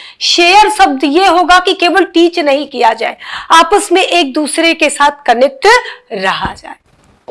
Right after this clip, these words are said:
Political science subject start करने से पहले हम आपको बस, चूंकि एक topic हम लोग syllabus का लेकर ही चलेंगे, एक हमारी जो भी lecture होगा वो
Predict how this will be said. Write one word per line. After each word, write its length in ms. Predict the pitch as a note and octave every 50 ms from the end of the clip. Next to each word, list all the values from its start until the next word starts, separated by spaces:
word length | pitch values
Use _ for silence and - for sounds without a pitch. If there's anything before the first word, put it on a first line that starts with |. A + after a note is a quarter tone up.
| - - -
Political 460 | - C4 B3+ C4 B3+ D4+ C#4+ F4 F4+
science 340 | - - D4+ D#4 F4 E4+ E4+
subject 360 | D#4+ C#4+ A3+ C4 E4 D#4+ - C#4
start 340 | - - B3+ B3 C4 C4 -
करने 320 | - A#3 G3 G#3 A3 A3
से 160 | - - A3+ D#3+
पहले 400 | - F#3+ - - - - - - _ _ _ _ _ _ _ _ _ _ _ _ _ _ _ _ _ _ _ _ _ _ _ _ -
हम 220 | - - E4 D#4 E4
आपको 260 | E4+ E4 - F#4 F4
बस, 320 | D#4+ F#4 F4+ - - - _ _ _ _ _ _ _ _ _ _ -
चूंकि 260 | - D#4+ D#4+ - F#4 F#4 F#4 - -
एक 260 | C4 D#4 E4+ - F4 E4+ E4 E4+
topic 340 | D#4 C#4+ D4 F4+ F4+ F4+ -
हम 120 | D#4 C#4+
लोग 100 | F4 F4
syllabus 400 | F4+ - D4+ D4 D4 D#4+ F4+ F4+ F#4+
का 60 | E4+
लेकर 360 | D#4 D4 C#4+ D4 C#4+ F#4+ G4 E4+
ही 120 | E4+ F4+
चलेंगे, 500 | F4 D4+ B3+ A#3 G#3 F#3 E3 - - - _ _ _ - - - - - - _ - B3+
एक 240 | D#4 G4 - -
हमारी 280 | C4 C#4 C4 B3+ C4 C#4
जो 180 | A#3 C#4+ C4+ A#3
भी 140 | A#3 D4+
lecture 460 | C#4+ C4+ A#3+ A#3+ A#3+ A#3+ - - C#4 A3+
होगा 240 | A#3+ C4+ C4 E4+
वो 100 | F4 F4+